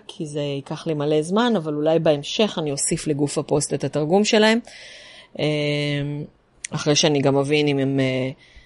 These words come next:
מה הם, אם הם אומרים שגאוותנו היא בעבר, אם זה אומר שהם לא גאים יותר, או שמה. קיצור. צריכה גם להבין אותו קצת לפני <laughs> שאני מתרגמת. שירה זה קשה.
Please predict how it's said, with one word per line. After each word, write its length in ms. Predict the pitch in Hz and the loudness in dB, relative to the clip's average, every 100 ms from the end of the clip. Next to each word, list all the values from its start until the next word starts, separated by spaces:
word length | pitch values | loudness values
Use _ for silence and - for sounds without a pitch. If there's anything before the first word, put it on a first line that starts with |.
| _ _ _ - - | _ _ _ -14 0
מה 140 | 156 | 4
הם, 140 | 151 151 | 4 4
אם 200 | 151 147 | 2 4
הם 80 | 139 | 4
אומרים 360 | 143 143 165 | 2 4 4
שגאוותנו 1200 | 160 170 143 143 160 135 143 - 170 160 160 156 | 4 2 2 2 2 4 0 2 4 4 4 4
היא 120 | 147 | 2
בעבר, 920 | 135 135 131 107 127 165 208 185 185 202 _ _ _ | 2 2 2 -2 2 6 8 8 4 0 _ _ _
אם 100 | 156 | -4
זה 100 | 143 | 2
אומר 180 | 139 135 | 4 4
שהם 240 | 139 139 139 | 4 2 4
לא 80 | |
גאים 280 | 147 139 220 | 6 6 8
יותר, 440 | 254 - 269 262 247 | 6 6 6 6 4
או 80 | - | 0
שמה. 720 | - - 82 - _ _ 139 85 _ - _ - - | 0 0 0 -4 _ _ -2 -2 _ -20 _ -14 -8
קיצור. 220 | 143 104 - _ _ _ _ _ _ _ - - - | -6 -8 -10 _ _ _ _ _ _ _ -16 -16 -6
צריכה 160 | 165 | 0
גם 140 | 151 147 | 2 4
להבין 280 | 135 160 | 4 4
אותו 180 | 151 151 | 2 -2
קצת 280 | - 165 151 | -4 -4 -4
לפני 200 | 156 156 | -8 0
<laughs> 40 | - | 2
שאני 240 | - 160 | 2 0
מתרגמת. 760 | 160 - 151 151 147 156 - _ 233 - - - - | -4 -2 0 2 2 0 -6 _ -12 -12 -12 -16 -20
שירה 320 | - - 139 139 | -8 -4 0 0
זה 100 | 143 | 0
קשה. 260 | 139 - | 0 -2